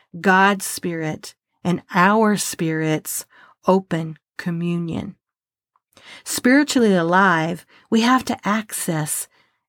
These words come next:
everything God's Spirit is doing and can't be judged by unspiritual critics. Isaiah's question, "Is there anyone around who knows God's Spirit? Anyone who knows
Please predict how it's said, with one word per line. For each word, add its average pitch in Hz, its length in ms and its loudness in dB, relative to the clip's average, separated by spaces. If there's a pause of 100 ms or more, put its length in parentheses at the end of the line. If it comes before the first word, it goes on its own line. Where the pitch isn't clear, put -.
everything 175 760 2
God's 160 320 2
Spirit 165 400 -2
is 160 160 -4
doing 170 520 -2 (920)
and - 180 -6
can't 214 360 0
be 220 140 0
judged 170 440 0
by 165 240 0
unspiritual 175 1040 0 (280)
critics. - 680 -6 (920)
Isaiah's 196 580 2
question, 226 640 -2 (840)
"Is 202 340 2
there 170 380 -2
anyone 185 840 2 (140)
around 165 600 -4 (280)
who 185 100 2
knows 170 320 2
God's 160 380 0
Spirit? - 640 -6 (460)
Anyone 180 580 2
who 175 260 -2
knows 170 400 2